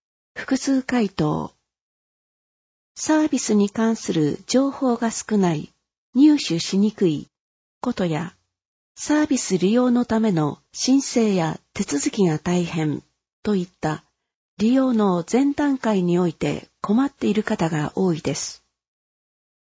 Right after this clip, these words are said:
相談窓口の一層の周知や、障害特性に応じた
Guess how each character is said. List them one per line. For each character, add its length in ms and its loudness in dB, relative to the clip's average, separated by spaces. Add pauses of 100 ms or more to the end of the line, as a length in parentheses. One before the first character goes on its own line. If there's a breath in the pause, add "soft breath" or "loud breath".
相 300 0
談 240 2
窓 220 0
口 280 -4
の 360 -2
一 140 -2
層 320 0
の 160 2
周 260 0
知 200 -4
や、 240 -4 (480)
障 280 2
害 220 0
特 240 -6
性 280 0
に 220 0
応 220 -2
じ 140 -8
た 240 -10